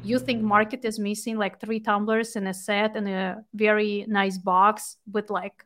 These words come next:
a lot of other features, you will be probably losing, uh, your advantage where you could get money, you will start in losing money. And I see a lot of customers doing, um,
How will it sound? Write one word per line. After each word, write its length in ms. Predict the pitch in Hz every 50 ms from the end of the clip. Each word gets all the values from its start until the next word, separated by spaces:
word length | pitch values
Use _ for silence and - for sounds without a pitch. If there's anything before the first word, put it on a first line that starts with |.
| _ - -
a 60 | 233 226
lot 180 | 220 220 226
of 120 | 226 220 -
other 200 | 214 208 202 190
features, 440 | - - 208 - - 311 359 440 - - - - _ - - - - - - - - - _ -
you 380 | 214 214 240 285 311 330 359
will 300 | 320 269 254 254 262 247
be 120 | 220 240 240
probably 960 | - - 233 226 233 240 240 226 220 233 233 226 226 220 220 214 208 202 196 - _ _ -
losing, 840 | 220 202 208 240 233 240 226 240 226 220 214 214 214 208 202 202 - -
uh, 480 | 208 202 196 196 190 190 185 185 185 190 -
your 260 | 214 196 240 233 220
advantage 720 | 208 202 196 202 202 214 247 294 330 320 - - - - _ _ _ _ _
where 260 | - 208 214 208 208 208
you 220 | 202 196 214 208
could 280 | 214 214 190 190 - -
get 240 | - 208 208 -
money, 280 | 247 240 254 262 269 262
you 180 | 233 202 196 190
will 140 | 196 196
start 240 | 185 - 214 196 196
in 120 | 190 190 190
losing 320 | 202 208 214 196 208 190
money. 320 | 185 180 185 190 - _ _ _ - - - - - - - - - -
And 200 | 240 247 247 247
I 80 | 240
see 240 | 233 - - 339 415
a 40 | 415
lot 140 | 311 302 302
of 140 | 285 -
customers 580 | - 277 269 - - 269 254 240 233 226 214 202
doing, 480 | 196 226 226 226 226 226 220 214 208 202
um, 600 | 202 202 196 196 190 190 185 185 180 175 185